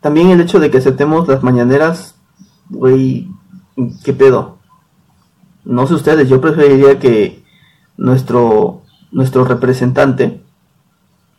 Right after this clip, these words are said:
estuviese legislando que a que esté hablando idiotez y media en las mañaneras.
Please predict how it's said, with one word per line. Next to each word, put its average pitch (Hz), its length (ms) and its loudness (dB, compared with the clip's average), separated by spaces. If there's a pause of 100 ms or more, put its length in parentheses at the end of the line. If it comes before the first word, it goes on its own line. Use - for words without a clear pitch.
(160)
estuviese 156 460 0
legislando 143 800 0 (1080)
que 135 640 2 (260)
a 131 140 -2
que 131 80 -4
esté 131 180 -2
hablando 139 560 2
idiotez 123 500 0
y 135 40 -8
media 123 680 0
en 120 140 -6
las 123 80 -2
mañaneras. 120 640 -4